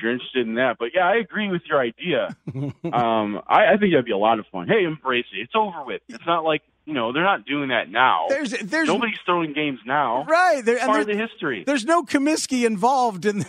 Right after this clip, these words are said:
Speaker 2: in the, in the ball club anymore, right? I mean,
Speaker 1: Just the sheer ridiculousness that this actually happened.
Speaker 2: Yes.
Speaker 1: I think it's fun to take a moment and look back and say, "Can you believe this actually happened once?"
Speaker 2: Yeah, and how about this?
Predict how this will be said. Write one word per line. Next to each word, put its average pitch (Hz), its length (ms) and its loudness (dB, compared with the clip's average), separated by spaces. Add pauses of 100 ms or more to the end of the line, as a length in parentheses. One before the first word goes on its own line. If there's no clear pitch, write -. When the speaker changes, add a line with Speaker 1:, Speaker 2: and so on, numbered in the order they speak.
Speaker 2:
in 233 140 -2
the, 202 180 0
in 226 140 -2
the 226 60 0
ball 226 300 2
club 170 500 -2
anymore, 180 440 0
right? 214 340 0
I 214 80 -2
mean, 208 360 0 (180)
Speaker 1:
Just 247 200 -2
the 247 100 -4 (140)
sheer 233 160 0
ridiculousness 160 920 -4
that 110 140 -18
this 131 200 -12
actually 131 500 -4
happened. 120 560 -2
Speaker 2:
Yes. 156 420 -4
Speaker 1:
I 196 100 2
think 226 160 0
it's 196 180 -8
fun 208 320 0
to - 100 -20
take 170 120 0
a 165 40 0
moment 151 360 0
and 113 100 -8
look 131 180 -4
back 131 220 2
and 110 160 -14
say, 107 200 -4 (480)
"Can 147 140 -4
you 220 100 -2
believe 185 400 -4
this 156 160 -8
actually 135 440 -2
happened 127 360 0
once?" 190 220 0
Speaker 2:
Yeah, 196 180 2
and 185 160 4
how 220 80 4
about 233 240 2
this? 156 440 -2